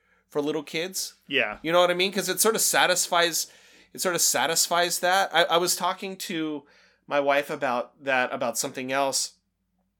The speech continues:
Speaker 1: This idea that, that kids need a sense of, like, freedom and adventure in some of their storytelling. It was in reference to the Dennis the Menace, uh,
Speaker 2: Yeah.
Speaker 1: episode that we did. It's a sort of similar idea that I think,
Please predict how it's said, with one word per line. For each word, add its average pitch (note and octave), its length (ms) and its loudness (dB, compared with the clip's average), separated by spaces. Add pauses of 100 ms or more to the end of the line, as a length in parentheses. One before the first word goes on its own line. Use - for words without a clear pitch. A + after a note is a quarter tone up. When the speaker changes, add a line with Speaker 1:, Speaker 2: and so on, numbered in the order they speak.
(160)
Speaker 1:
This C#3 300 -2
idea C3+ 380 0
that, A#2 580 -4
that B2+ 260 -8
kids C#3 400 -4
need B2+ 220 -6
a A#2 60 -8
sense C3 380 -4
of, A2+ 440 -6 (460)
like, - 180 -10
freedom C3+ 420 -4
and A#2 140 -2
adventure A2+ 600 -4
in A#2+ 200 -10
some C3 220 0
of B2 60 -6
their G#2+ 100 -10
storytelling. G#2 840 -8 (400)
It E3 380 4
was G3+ 140 2
in G#3 80 -2
reference G3+ 360 2
to F#3+ 60 -2
the E3+ 120 -4
Dennis F3 260 2
the E3+ 80 -2
Menace, E3 460 0 (500)
uh, C3 180 0
Speaker 2:
Yeah. C#3+ 200 6
Speaker 1:
episode C#3 320 0
that B2 100 -2
we B2 140 -6
did. A2+ 180 -6
It's - 140 2
a G3+ 60 0
sort G#3+ 260 4
of - 40 -2
similar F#3+ 420 0
idea D#3 480 0
that A#2 180 -2
I B2 160 -2
think, C#3 360 -8